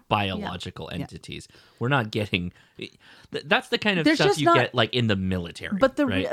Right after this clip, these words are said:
Speaker 2: uh, but the reality is that there are not actually that many new strains of diseases. Most strains are developed e-, biological weapons-wise or just by natural progression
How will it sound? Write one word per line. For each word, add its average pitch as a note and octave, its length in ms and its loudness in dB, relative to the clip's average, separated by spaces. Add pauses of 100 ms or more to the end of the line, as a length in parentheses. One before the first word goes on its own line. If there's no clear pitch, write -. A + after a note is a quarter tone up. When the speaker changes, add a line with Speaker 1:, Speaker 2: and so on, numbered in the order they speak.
Speaker 2:
uh, A#3+ 40 0
but B3 180 -2
the C4+ 100 -2
reality C4+ 480 2
is G3 140 0
that E3+ 300 -2
there A3 300 -2
are F#3 180 -2
not E3 540 -2
actually F3 640 -6 (260)
that E3 360 -2
many E3 360 0
new D3+ 460 2
strains C#3+ 760 -4
of C3 120 -6
diseases. C3+ 840 -8 (320)
Most E3+ 420 0
strains E3+ 500 0
are C#3+ 200 0
developed C#3 760 -4
e-, D#3+ 200 -6
biological D3 840 -4
weapons-wise C3 880 -4
or C3 340 -6
just - 260 -10
by B2 140 -2
natural B2 840 -4 (360)
progression A3+ 720 -4